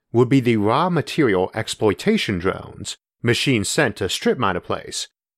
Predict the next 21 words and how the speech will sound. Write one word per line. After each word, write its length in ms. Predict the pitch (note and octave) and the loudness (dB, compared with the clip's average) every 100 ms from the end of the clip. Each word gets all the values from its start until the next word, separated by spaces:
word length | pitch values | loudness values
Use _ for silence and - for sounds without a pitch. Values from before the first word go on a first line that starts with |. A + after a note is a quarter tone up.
| _ | _
and 280 | B2+ B2 A#2+ | -2 0 2
that 180 | B2+ A2+ | 0 0
might 240 | F#3+ D#4+ | -2 -2
be 120 | A2+ F#2 | -2 0
harvesting 420 | A2+ G2+ - F#2+ | 0 -2 -4 -2
asteroids, 680 | D#3+ C#3+ G2 D#2+ - - - _ _ | 0 0 -4 -4 -6 -12 -16 _ _
or 400 | - G#3 B2 F2+ | 4 6 6 2
outright 380 | A2 G#2+ G2+ F#2+ | 0 0 -2 -2
starlifting 640 | - F#3+ G3 F2+ - F#2 | -2 0 2 2 -2 -6
to 60 | F#2 | -6
take 240 | - G2+ | -4 -4
stars 320 | - A2+ F#2+ - | -2 0 0 -2
apart 460 | - D3+ F#2+ - - | -2 -2 -2 -6 -8
for 200 | - G#2 | -2 0
their 160 | F#2 | 0
gases 560 | F2 A#2+ C#3+ - F#2+ F2 | 0 0 0 0 -2 -2
and 120 | E2+ | -2
metals 380 | A#2+ C#3 E2 - | 0 0 -2 -4
for 160 | - F#2 | -2 -2
use 280 | E2+ D#2+ | -2 0
elsewhere. 480 | E3+ G3 - E2+ A#1 | 0 0 -2 -6 -6